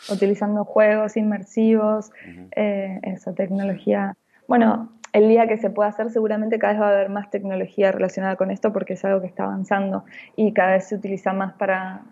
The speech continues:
Speaker 2: todo lo que es educación, ¿no? La, la tecnología inmersiva. Así que seguramente lo que te pueda contar hoy de lo que se piensa hacer para el zoo del futuro va, va a ser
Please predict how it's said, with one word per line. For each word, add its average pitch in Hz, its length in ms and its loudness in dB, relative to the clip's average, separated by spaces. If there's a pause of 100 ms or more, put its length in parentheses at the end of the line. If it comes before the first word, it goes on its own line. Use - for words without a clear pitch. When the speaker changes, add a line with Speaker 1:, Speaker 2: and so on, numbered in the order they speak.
(160)
Speaker 2:
todo 202 100 4
lo 202 140 0
que 196 80 -10
es - 100 -10
educación, 196 580 -4
¿no? 196 140 -6
La, 196 260 -4 (500)
la 190 440 0
tecnología 190 480 -2
inmersiva. 196 600 -2 (400)
Así 202 340 -2
que 202 460 4
seguramente 208 680 2
lo 196 140 2
que 190 80 0
te 190 100 -2
pueda 214 180 2
contar 202 320 0
hoy 208 260 4
de 202 180 -4
lo 190 140 -2
que 185 100 -10
se 190 160 -6
piensa 196 440 -4
hacer 196 300 0
para 190 260 0
el 185 120 -4
zoo 196 140 0
del 196 120 2
futuro 208 400 4
va, 185 160 2 (460)
va 190 60 -2
a 180 40 -8
ser 190 280 2